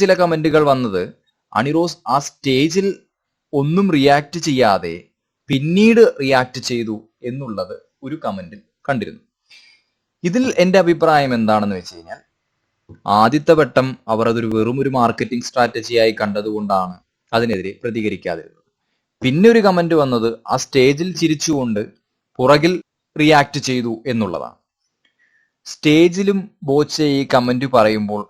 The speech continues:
ഹണിറോസിന്റെ മുഖത്തെ ചിരി മങ്ങി മറയുന്നത് നമുക്ക് ആ വീഡിയോയിൽ വ്യക്തമാണ്. അതും നമുക്ക് മനസ്സിലാവും. പിന്നെയുള്ള കമന്റുകൾ എന്താണെന്ന് വെച്ച് കഴിഞ്ഞാൽ സ്ത്രീകൾക്ക് മാത്രമേ നിയമത്തിന് മുമ്പിൽ സംരക്ഷണമുള്ളൂ,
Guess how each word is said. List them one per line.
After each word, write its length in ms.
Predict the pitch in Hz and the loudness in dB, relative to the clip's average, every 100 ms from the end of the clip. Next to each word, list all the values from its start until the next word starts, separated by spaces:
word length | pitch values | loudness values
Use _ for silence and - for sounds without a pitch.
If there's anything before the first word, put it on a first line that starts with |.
| 113 | -8
ഹണിറോസിന്റെ 540 | 117 120 120 123 123 123 | -8 -10 -12 -10 -8 -6
മുഖത്തെ 380 | 113 113 110 107 104 _ - | -6 -6 -4 -4 -6 _ -10
ചിരി 320 | 131 120 117 110 _ | -6 -4 -6 -8 _
മങ്ങി 340 | 120 113 123 139 | -4 -2 -2 -4
മറയുന്നത് 560 | 131 110 104 101 95 - - | -4 -2 -4 -6 -10 -10 -10
നമുക്ക് 260 | 104 101 101 | -10 -6 -4
ആ 40 | |
വീഡിയോയിൽ 400 | 95 95 92 92 | -4 -8 -12 -12
വ്യക്തമാണ്. 540 | 90 85 - 90 82 - _ _ _ _ _ 117 | -14 -16 -14 -14 -14 -20 _ _ _ _ _ -6
അതും 280 | 123 139 - | -6 -8 -10
നമുക്ക് 300 | 120 107 98 92 | -8 -6 -8 -10
മനസ്സിലാവും. 480 | 90 98 87 85 - _ _ _ _ _ | -12 -8 -8 -8 -16 _ _ _ _ _
പിന്നെയുള്ള 400 | 135 147 190 180 170 | -6 -4 -2 0 0
കമന്റുകൾ 420 | 143 131 123 123 117 139 | 0 -2 0 0 -2 -4
എന്താണെന്ന് 360 | 117 113 107 98 | 0 0 0 -4
വെച്ച് 160 | - | -8
കഴിഞ്ഞാൽ 220 | 95 90 85 - | -14 -16 -18 -20
സ്ത്രീകൾക്ക് 640 | _ 120 127 131 143 147 135 | _ -6 -4 -2 -4 -2 0
മാത്രമേ 380 | 120 120 123 117 | 0 0 0 0
നിയമത്തിന് 400 | 113 110 107 110 110 | 0 -2 -4 -4 -4
മുമ്പിൽ 220 | 98 104 - | -6 -8 -10
സംരക്ഷണമുള്ളൂ, 680 | 95 104 - 101 95 90 | -14 -18 -18 -16 -12 -12